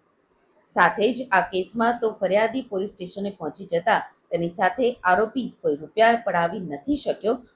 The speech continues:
પરંતુ પોલીસને એવી શંકા છે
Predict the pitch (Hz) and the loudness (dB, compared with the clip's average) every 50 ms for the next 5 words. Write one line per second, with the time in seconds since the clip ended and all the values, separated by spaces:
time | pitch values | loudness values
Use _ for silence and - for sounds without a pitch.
0 | _ - 254 262 285 349 370 285 - - 226 220 254 285 285 - - _ _ - | _ 4 6 6 6 4 2 0 -2 -2 0 0 0 0 -2 -4 -12 _ _ 6
1 | 240 254 330 359 - - 349 302 - 208 190 233 233 - - 180 190 - 233 226 | 6 6 6 4 2 0 -4 -4 -6 -8 -8 -8 -8 -8 -8 -8 -2 0 0 0
2 | 170 - - - - | 0 -2 -6 -14 -16